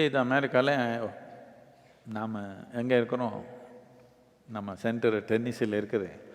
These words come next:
அங்கெல்லாம் மதம்ன்றது ரொம்ப ஜாஸ்தி. அங்கே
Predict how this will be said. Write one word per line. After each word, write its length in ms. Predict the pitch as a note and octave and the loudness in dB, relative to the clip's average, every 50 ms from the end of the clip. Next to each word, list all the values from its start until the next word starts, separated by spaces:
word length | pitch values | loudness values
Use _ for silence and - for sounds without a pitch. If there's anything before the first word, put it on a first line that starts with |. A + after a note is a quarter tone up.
| - - - - - | -20 -20 -20 -20 -16
அங்கெல்லாம் 520 | - G#2+ A2+ A#2 A#2+ B2+ C#3 C#3+ B2+ A#2 A2+ | -12 -10 -4 -2 0 0 0 0 0 2 2
மதம்ன்றது 580 | A2+ A#2 - C#3+ C#3+ C3+ B2 A#2 A#2 A#2 C3 | 0 0 2 0 0 2 2 0 0 0 0
ரொம்ப 460 | A#2+ G2+ G#2+ A2+ A2 G#2+ G#2 A2+ A#2+ A#2 G#2+ G#2 G2 G#2+ - - - | 0 0 -2 -4 -4 -4 -4 -2 -2 -2 -2 -2 -6 -8 -12 -10 -4
ஜாஸ்தி. 420 | G2+ G2+ G#2 G2 - - - - - - - - A#2 - - - _ - - _ _ _ _ _ _ _ _ | 0 0 0 0 -2 -8 -14 -16 -16 -14 -16 -16 -16 -16 -18 -20 _ -20 -20 _ _ _ _ _ _ _ _
அங்கே 340 | - F#3 F#3+ F#3+ F#3+ F#3 F3+ | -4 -2 0 2 4 4 6